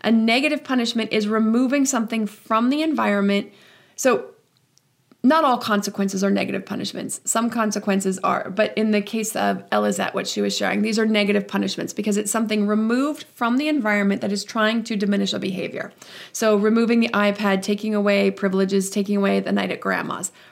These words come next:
removing something from the environment, removing an opportunity. These are the most ineffective means of shaping behavior. So we wanna make a big switch. We're gonna do a one eighty from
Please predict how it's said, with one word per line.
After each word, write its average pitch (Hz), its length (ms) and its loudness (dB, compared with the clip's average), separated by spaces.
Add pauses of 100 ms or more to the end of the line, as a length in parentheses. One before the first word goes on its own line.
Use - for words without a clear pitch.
removing 226 560 4
something 196 400 -2
from 190 240 -6
the 190 80 -4
environment, - 540 -8
removing 220 500 2
an 208 80 2
opportunity. 196 880 -4 (800)
These 240 280 4
are 277 200 2
the 269 100 4
most 240 320 2
ineffective 214 600 0
means 190 240 -2
of 190 80 -2
shaping 180 400 -6
behavior. 196 520 -2
So 214 260 -2 (460)
we 254 140 4
wanna 254 220 4
make 254 180 2
a 233 60 2
big 202 240 0
switch. - 420 -4
We're 208 60 0
gonna 214 160 2
do 226 160 4
a 226 40 2
one 247 220 2
eighty 269 480 0 (320)
from 214 840 2